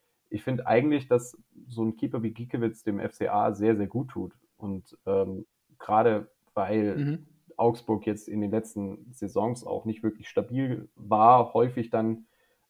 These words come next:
Speaker 1: ähm, ja, eigentlich mehr mit dem Abstieg als mit allem anderen zu tun hatte. Ähm, und das vermutlich auch dieses Jahr
Speaker 2: Mhm.
Speaker 1: nicht so einfach wird oder, sagen wir mal, das Ziel auf jeden Fall ist, das Minimalziel Klassenerhalt,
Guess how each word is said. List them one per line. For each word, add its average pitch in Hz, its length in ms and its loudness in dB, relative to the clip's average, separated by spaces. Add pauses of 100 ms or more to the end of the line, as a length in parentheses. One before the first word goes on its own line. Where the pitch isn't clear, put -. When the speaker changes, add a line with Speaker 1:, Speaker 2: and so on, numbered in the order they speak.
Speaker 1:
ähm, 107 600 0 (280)
ja, 110 420 0
eigentlich 113 480 -2 (360)
mehr 113 280 0
mit 117 120 0
dem 107 100 0
Abstieg - 360 -2
als - 160 -2
mit 110 120 -2
allem 104 180 -4
anderen 120 240 -2
zu 107 100 -14
tun 104 240 -6
hatte. 123 340 -4 (480)
Ähm, 107 600 0 (100)
und 113 240 -4 (100)
das 110 180 2
vermutlich 117 500 0
auch 104 120 -2
dieses 131 360 -2
Jahr - 280 2
Speaker 2:
Mhm. 147 120 2
Speaker 1:
nicht - 180 -2
so - 140 -2
einfach 113 400 -2
wird 127 180 -2
oder, 98 320 0 (140)
sagen - 240 -10
wir 101 60 -8
mal, 101 120 -4
das - 300 -14
Ziel 120 360 0
auf - 180 -8
jeden 113 200 -4
Fall 110 200 -2
ist, 127 380 -12
das 107 140 -12
Minimalziel 104 600 -4
Klassenerhalt, 113 600 -6